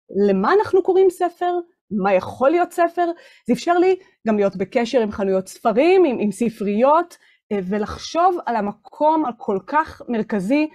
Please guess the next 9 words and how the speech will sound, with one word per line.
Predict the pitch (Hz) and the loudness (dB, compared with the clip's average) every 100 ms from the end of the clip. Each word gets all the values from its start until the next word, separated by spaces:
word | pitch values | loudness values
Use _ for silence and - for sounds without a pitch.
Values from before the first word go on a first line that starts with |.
| _ _ | _ _
שיש | - 233 247 | -2 0 2
לאנשי | 262 220 262 | 0 0 2
הייצור, | 269 226 - - 370 311 302 - _ _ | 2 2 -2 2 4 4 0 -6 _ _
אה, | 202 | -4
ביצירת | 185 214 - 233 254 | 0 -2 -2 -2 -2
ספרים | - 233 262 262 | -4 -2 2 2
ובהכרעות | 190 190 190 202 214 | 0 -2 -4 -2 -2
שקשורות | 220 - 226 190 185 | -4 -8 -4 -2 -2
אליהם. | 175 175 | -4 -6